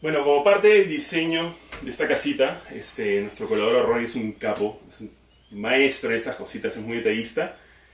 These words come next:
Tenemos la escalera, que es una escalera batiente para poder ahorrar espacio, ¿no? Entonces, por ejemplo, esta escalera cuando la utilizamos está en esta posición para subir al segundo piso. Cuando no la utilizamos, simplemente la levantamos.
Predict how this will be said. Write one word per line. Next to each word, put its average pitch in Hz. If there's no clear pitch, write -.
Tenemos 156
la 175
escalera, 139
que 135
es 123
una 151
escalera 127
batiente 127
para -
poder -
ahorrar 123
espacio, 117
¿no? 107
Entonces, -
por 139
ejemplo, 151
esta -
escalera 143
cuando 123
la 117
utilizamos 147
está 127
en 131
esta 147
posición 139
para 139
subir 120
al 120
segundo 120
piso. 127
Cuando 135
no 151
la 170
utilizamos, 175
simplemente 147
la 151
levantamos. 120